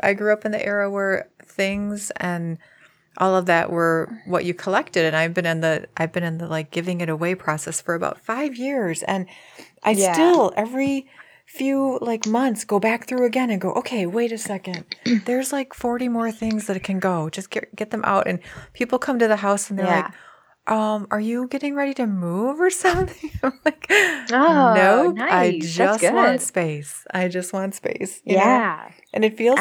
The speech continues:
Speaker 1: so good.
Speaker 2: Absolutely.
Speaker 1: It's so freeing 'cause everything takes taking
Speaker 2: Absolutely.
Speaker 1: care of. It does. You're right. Like, even this
Speaker 2: Yeah, and, and the
Speaker 1: microphone. <laughs>
Speaker 2: space is true. Yeah,
Speaker 1: Right.
Speaker 2: we always needed,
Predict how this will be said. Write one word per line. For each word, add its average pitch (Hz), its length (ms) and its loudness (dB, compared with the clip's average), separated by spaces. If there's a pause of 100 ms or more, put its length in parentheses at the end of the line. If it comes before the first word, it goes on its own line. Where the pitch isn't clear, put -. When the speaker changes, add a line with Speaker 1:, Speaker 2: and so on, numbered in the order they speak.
(100)
Speaker 1:
so 202 180 2
good. 180 140 2
Speaker 2:
Absolutely. 190 240 2
Speaker 1:
It's - 180 -4
so 202 180 0
freeing 185 800 -6 (360)
'cause 214 180 -16
everything 320 540 0
takes 214 340 -4
taking - 200 2
Speaker 2:
Absolutely. - 260 -2
Speaker 1:
care 320 260 2
of. - 280 -4 (140)
It 202 160 -10
does. 269 440 -2
You're 226 200 -8
right. 247 200 -8 (100)
Like, 196 120 2
even 262 300 6
this 269 120 -2
Speaker 2:
Yeah, - 140 -4
and, 226 260 4
and 214 160 6
the 151 60 4
Speaker 1:
microphone. - 20 0
<laughs> 220 160 0
Speaker 2:
space 294 420 0
is 156 180 -2
true. 190 640 -2 (320)
Yeah, 208 380 4
Speaker 1:
Right. - 120 -4
Speaker 2:
we 254 160 2
always 220 320 4
needed, 180 360 -2